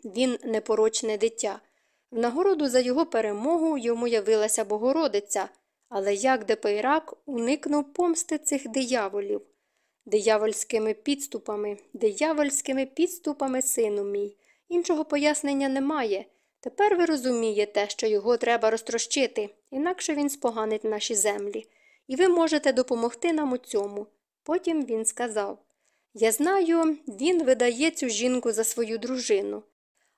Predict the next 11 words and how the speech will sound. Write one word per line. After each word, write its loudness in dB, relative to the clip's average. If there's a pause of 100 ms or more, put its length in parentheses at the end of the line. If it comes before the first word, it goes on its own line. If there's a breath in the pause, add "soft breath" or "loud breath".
Але 4
дуже 4
й 2
дуже 2
сумніваюся, 0
що 2
вона 2
воістину 0
така -2
перед 0
Богом. 2